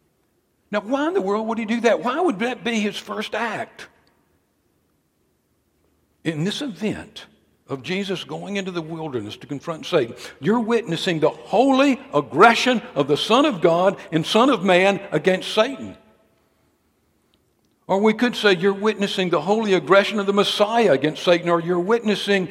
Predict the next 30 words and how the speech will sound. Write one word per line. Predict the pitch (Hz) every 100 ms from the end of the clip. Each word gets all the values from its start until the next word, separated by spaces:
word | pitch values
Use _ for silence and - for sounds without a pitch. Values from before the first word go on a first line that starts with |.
| - - - -
the | 160
holy | 190 240 214 190
aggression | 147 202 196 202
of | 180
the |
second | 147 - 214 220
Adam | 214 208 233 196
against | 160 156 151 -
Satan. | 165 120 90 92 - _ _ _ _ _ _ _ _ _ _ _ _ _
You | 113
want | 135
me | 127
to |
prove | - - 208
it | 208
to | - 254
you? | 247 254 _ _ _ _ _ _ _ _ -
Look | 160 -
at | 139
Luke | 170 156 147 _ -
four, | 170 120 101
verses | 101 139 135 117
one | 139 135
and | 135
two, | 131 127 107 92 _ _ _ -
as | 107 -
Luke | 139 156 143
describes | 131 - 131 120 113
this. | 117 95 - - _ _ _ _ - -
Jesus, | 165 202 220 143 120